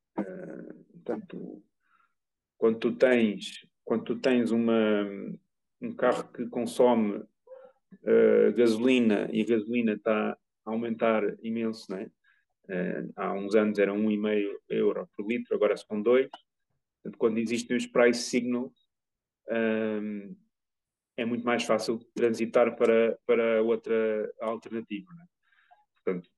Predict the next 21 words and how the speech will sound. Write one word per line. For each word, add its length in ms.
va-, 380
eu 160
penso 240
que 60
vai 180
ser, 260
vai 140
ser 320
por 160
várias 360
vias, 260
por 100
investimento 400
público, 340
privado, 580
price 320
signals 480
do, 240
da 100
alternativa 600
ser, 200